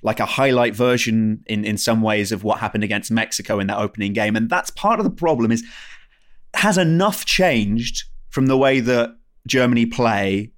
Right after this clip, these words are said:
since Joachim Löw left the setup, and having Hansi Flick, somebody who was an assistant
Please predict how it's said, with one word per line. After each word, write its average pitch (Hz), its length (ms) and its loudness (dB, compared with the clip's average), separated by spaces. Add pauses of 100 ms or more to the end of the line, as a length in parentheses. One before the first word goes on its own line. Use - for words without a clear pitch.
(120)
since - 480 0
Joachim 113 360 0
Löw 101 260 0
left 107 220 -4
the 113 80 -8
setup, - 580 -4 (140)
and 123 140 0
having 160 260 0
Hansi 127 320 0
Flick, 117 260 -2
somebody 120 300 2
who 117 140 2
was 120 380 2 (540)
an 113 100 0
assistant 120 600 0